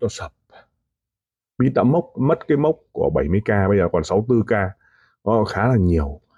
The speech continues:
Và khi nó xuống cái nó kéo theo cả đàn xuống. Tất cả các cặp xuống. Thế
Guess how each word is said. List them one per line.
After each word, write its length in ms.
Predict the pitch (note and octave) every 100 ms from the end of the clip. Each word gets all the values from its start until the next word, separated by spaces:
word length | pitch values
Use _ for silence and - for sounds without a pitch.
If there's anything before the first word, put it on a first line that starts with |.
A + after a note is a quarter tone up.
| _
Và 80 | C#3
khi 200 | B2+ E3+
nó 100 | D#3
xuống 300 | D3+ C#3 D#3+
cái 120 | C#3+ D#3+
nó 160 | C#3 A#2+
kéo 140 | A#2+
theo 120 | C#3+ B2+
cả 120 | F2
đàn 400 | F2 E2+ F#2+ E2
xuống. 280 | D2+ A2 - _ _ _ _ -
Tất 80 | F#3+ -
cả 100 | G2+
các 120 | A2+ A2+
cặp 120 | -
xuống. 300 | - A2+ A#2 - _ _ _ _
Thế 60 | -